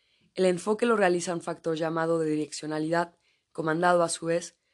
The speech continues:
por un procesador central. Existen, dentro de las innumerables posiciones que puede adoptar el factor de direccionalidad,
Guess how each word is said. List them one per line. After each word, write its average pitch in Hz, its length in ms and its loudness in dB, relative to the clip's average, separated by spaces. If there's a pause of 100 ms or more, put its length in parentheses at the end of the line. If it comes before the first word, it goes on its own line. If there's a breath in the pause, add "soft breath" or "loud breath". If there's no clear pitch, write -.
(180)
por 180 160 0
un 190 120 2
procesador 170 560 -4
central. 151 500 -8 (1700)
Existen, 208 840 -2
dentro 185 320 0
de 175 40 6
las 170 240 0
innumerables 185 540 2
posiciones 175 680 -6
que 160 120 -8
puede 180 240 2
adoptar 180 400 0
el 156 80 -4
factor 156 400 -6
de 156 80 0
direccionalidad, 151 800 -4